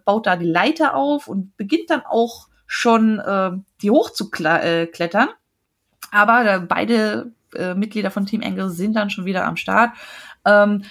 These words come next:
Eddie versucht dann, die wegzukämpfen oder sich von sich abzuschütteln. Äh, das schafft er auch mit Charlie Haas, aber Benjamin, ähm, klettert weiter auf Eddies, äh, Seite. Äh,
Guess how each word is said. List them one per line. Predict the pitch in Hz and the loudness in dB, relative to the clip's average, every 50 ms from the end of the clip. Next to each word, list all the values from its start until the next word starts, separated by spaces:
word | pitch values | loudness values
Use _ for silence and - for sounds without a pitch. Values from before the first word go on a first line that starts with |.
| - - | -6 -2
Eddie | 208 208 233 226 | 0 0 2 2
versucht | 226 208 202 220 240 226 - | 0 0 0 0 -2 -2 -2
dann, | 208 196 185 180 175 - | -2 -2 -2 -4 -6 -8
die | - 190 196 196 190 160 - - | -4 -2 0 0 0 -2 -6 -8
wegzukämpfen | - 170 170 180 226 269 - - _ - - 269 240 226 - _ - - 247 254 240 233 226 - - 233 226 220 | -12 -10 -2 -2 -2 -2 -2 -6 _ -4 -2 -2 -2 -4 -6 _ -2 0 2 4 4 2 0 0 0 2 2 2
oder | 202 196 190 185 185 | 2 0 -2 -4 -4
sich | 190 - | -6 -6
von | - 208 196 | -4 -4 -4
sich | 185 185 - - | -4 -6 -2 -2
abzuschütteln. | 240 240 - - - 240 - - 233 220 220 233 226 226 220 226 226 - - - - - - - - _ | -2 -2 -2 -4 -2 -2 0 0 0 0 2 0 0 2 0 -2 -2 -6 -12 -20 -20 -20 -20 -20 -18 _
Äh, | - 202 208 208 208 202 190 185 185 180 | -2 0 2 4 4 4 4 2 0 -2
das | - 220 208 - | -2 -2 -2 0
schafft | - 254 302 - - | 0 0 0 2 0
er | - - | 2 2
auch | - 254 | 2 2
mit | 247 240 226 | 2 0 0
Charlie | 233 240 220 220 233 233 226 226 | 0 2 2 4 4 2 2 2
Haas, | 226 220 214 214 226 233 233 226 - - | 2 2 4 4 4 4 2 0 -6 -10
aber | - - 185 190 190 | -8 -4 -2 -2 0
Benjamin, | 190 214 226 240 247 247 226 220 226 220 220 214 202 208 | 2 2 2 2 4 4 4 4 4 4 2 0 -2 -4
ähm, | 202 190 185 185 185 190 - | -6 -6 -6 -8 -10 -12 -14
klettert | - - 214 214 202 185 185 196 | -6 -6 -4 -4 -4 -6 -4 -2
weiter | - 214 262 262 269 247 233 - | 0 0 2 2 2 2 2 2
auf | - 185 185 - - - | 0 -4 -4 -8 -12 -10
Eddies, | - - 190 202 202 196 - - - _ _ _ | -8 -6 -4 -4 -4 -6 -8 -12 -20 _ _ _
äh, | - 180 180 180 175 170 - - | -4 -2 0 0 0 -2 -4 -6
Seite. | 170 175 190 233 302 359 - - 330 320 330 359 339 - - - - - - - - _ _ | -2 0 2 2 2 0 0 0 0 0 0 -2 -4 -10 -16 -20 -20 -20 -20 -20 -20 _ _
Äh, | - - 202 190 | -4 -2 -2 0